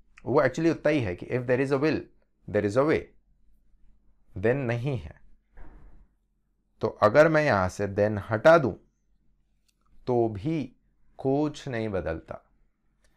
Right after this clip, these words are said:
the meaning is still same। ठीक है, अगर चाह है तो राह है, उसका मतलब अभी भी वही है, चाहे then लगाओ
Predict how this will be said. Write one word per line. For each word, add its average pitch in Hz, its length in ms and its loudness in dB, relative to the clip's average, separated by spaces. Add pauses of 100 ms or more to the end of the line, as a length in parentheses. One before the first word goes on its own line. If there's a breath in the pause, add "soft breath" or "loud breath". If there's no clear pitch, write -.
(220)
the 107 140 -2
meaning 117 440 -2
is - 160 -18
still 117 280 -2
same। 82 280 -8 (2750)
ठीक 120 180 -6
है, - 280 -4 (1040)
अगर 92 220 -2
चाह 104 440 2
है 117 400 -6 (880)
तो 131 120 -4
राह 110 300 4
है, 98 280 -14 (680)
उसका - 260 -4
मतलब 110 440 0
अभी 101 220 0
भी 175 120 -4
वही 92 220 -4
है, - 240 -20 (420)
चाहे 113 280 0
then 110 200 0
लगाओ 117 580 0